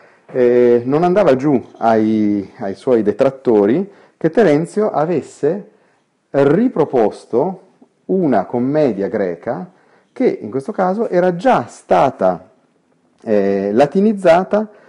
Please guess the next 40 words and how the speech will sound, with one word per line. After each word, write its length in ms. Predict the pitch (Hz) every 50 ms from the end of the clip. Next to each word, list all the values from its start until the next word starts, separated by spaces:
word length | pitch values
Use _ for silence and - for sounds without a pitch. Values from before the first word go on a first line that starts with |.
| _ _
da 120 | _ - 214
un 100 | 240 208
altro 260 | 151 147 143 175 175
autore 300 | 170 165 147 123 123 131
latino, 460 | 139 147 143 - 101 90 85 90 - _ _ _
cioè 160 | _ - 127
Nevio. 400 | 123 110 98 92 82 92 101 - - _ _ _ _ _ _ _ _ _ _ _ _ _ _ _ _
E 100 | - 185
in 60 | 208
questo 240 | 202 240 226 - 320
senso 240 | - 226 190 - 233
il 80 | 233
plagio 320 | 190 - 160 175 180 202 190
quindi 240 | - 190 208 208 160
non 160 | 139 131 123
sta 320 | - - 285 - - - -
rispetto 440 | 127 120 120 - - 120 117 - 120
al 80 | 107
greco, 520 | 101 113 110 113 107 - - - 101 - - -
si 140 | - -
sa, 200 | - - 98 - - -
i 40 | 92
greci 360 | 82 82 104 110 110 - -
sono 200 | - - 82 82
fatti 180 | - 101 - 147
apposta 320 | 156 - 135 - - 98
per 140 | 87 92 87
essere 200 | 82 - 98 92
plagiati, 480 | - 90 92 87 90 82 76 80 -
sono 220 | - - 101 92 85
il, 240 | 80 80 82 87 - _ _ _ _ _ _
il 140 | 90 85 -
serbatoio 580 | - 101 82 78 78 - - 127 131 123 107
di 140 | 95 95 95
tutto, 280 | - 101 92 - - 180
no, 140 | 165 - -
sta 200 | - - 120 80
rispetto 480 | 110 147 147 - - 87 - - 185 -
all'autore 500 | 170 160 170 170 165 165 113 104 101 104
latino. 460 | 117 127 127 - - - - -